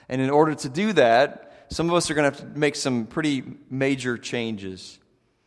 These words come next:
Uh, the truth is, it may not be sexual immorality for us, but are we compromising in other areas? When we hear that word compromise, uh, what in your own life, if anything, comes to mind? Um, it, it, it makes holiness take a back seat.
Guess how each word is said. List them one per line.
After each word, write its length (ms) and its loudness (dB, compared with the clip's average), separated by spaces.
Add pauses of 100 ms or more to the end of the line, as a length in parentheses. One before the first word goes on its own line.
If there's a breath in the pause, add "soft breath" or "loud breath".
(320)
Uh, 220 -6
the 140 -8
truth 280 -2
is, 220 2
it 60 -4
may 160 0
not 180 0
be 140 -4
sexual 520 -4
immorality 600 0
for 180 -8
us, 480 -4 (460 soft breath)
but 80 -2
are 80 4
we 80 -2
compromising 760 2
in 140 -2
other 260 0
areas? 480 -4
When 100 -4
we 80 -2
hear 120 4
that 180 6
word 180 0
compromise, 840 0 (340 loud breath)
uh, 140 -2
what 420 6
in 140 0
your 120 2
own 240 4
life, 300 6
if 140 -4
anything, 640 -2 (340 soft breath)
comes 300 -4
to 80 -4
mind? 400 -2 (340 soft breath)
Um, 420 0 (120)
it, 120 -6
it, 460 -4
it 80 0
makes 300 0
holiness 680 0
take 440 -4
a 80 -2
back 500 2
seat. 340 -10